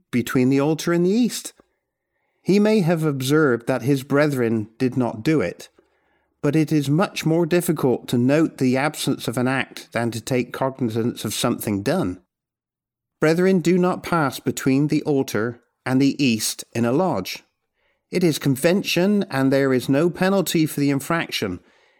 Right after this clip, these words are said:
It is courtesy offered the master. It is rooted in the theory that, as the great light and the charter of the lodge are essential to the regularity of the meeting,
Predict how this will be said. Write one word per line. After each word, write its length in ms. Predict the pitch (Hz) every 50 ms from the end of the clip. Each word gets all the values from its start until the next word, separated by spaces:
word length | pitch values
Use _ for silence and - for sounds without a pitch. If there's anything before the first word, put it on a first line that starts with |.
| _ _
It 120 | - 254 233
is 160 | 226 202 -
courtesy 680 | - - - 220 254 262 - - 175 - - 123 110 113
offered 380 | 120 135 - - 156 160 156
the 60 | 185
master. 680 | 185 208 247 285 294 269 - - - 143 104 82 - _ _ _ _ _ _ _ _ _ _ _ _ -
It 140 | 311 -
is 200 | 277 247 160 -
rooted 380 | - 127 127 131 135 - 151 139
in 160 | 165 165 185
the 80 | 196 214
theory 460 | 208 - - 143 135 165 180 190 185
that, 320 | 160 160 147 165 170 - -
as 280 | 143 147 143 131 -
the 60 | - 123
great 440 | 120 - 135 170 226 262 262 -
light 420 | 151 139 123 120 127 135 131 - - -
and 120 | 127 123
the 60 | 123 117
charter 500 | - - 165 175 202 196 - - 156 143
of 200 | - - 113 -
the 80 | 127
lodge 360 | 113 127 120 120 123 120 - -
are 180 | 127 123 123 127
essential 720 | 123 - - - - 277 294 285 254 - - 139 117 107
to 120 | - -
the 140 | 120 127 123
regularity 680 | 135 147 143 139 139 131 127 131 135 135 131 - - 117
of 80 | 107
the 80 | 110 110
meeting, 500 | 113 123 131 143 139 - 190 214 208